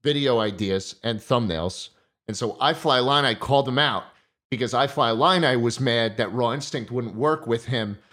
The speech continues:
So to call him out, he pointed out the fact that T Martin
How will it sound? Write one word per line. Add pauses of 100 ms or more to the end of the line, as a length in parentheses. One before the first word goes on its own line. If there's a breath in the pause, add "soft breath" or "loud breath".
(180 soft breath)
So (180)
to
call
him
out,
he
pointed
out
the
fact
that
T
Martin